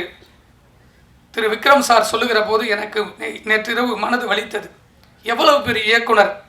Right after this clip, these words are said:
அவருடைய வாழ்த்தெல்லாம் கிடைக்க வேண்டும் என்று மட்டும்தான் நான் அவரிடத்தில் இன்று வரை ஒரு குருவாக, அண்ணனாக,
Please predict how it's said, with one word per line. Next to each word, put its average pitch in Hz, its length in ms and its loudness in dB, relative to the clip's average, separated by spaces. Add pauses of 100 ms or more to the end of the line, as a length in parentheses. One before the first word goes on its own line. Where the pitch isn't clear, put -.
(460)
அவருடைய 220 300 0
வாழ்த்தெல்லாம் 247 580 6
கிடைக்க 247 280 2
வேண்டும் 240 320 -2 (560)
என்று 226 240 -2
மட்டும்தான் 269 540 4 (340)
நான் 226 240 2
அவரிடத்தில் 220 520 0
இன்று 269 300 -2
வரை 233 220 4 (580)
ஒரு 220 200 2 (600)
குருவாக, 240 380 6 (120)
அண்ணனாக, 214 400 2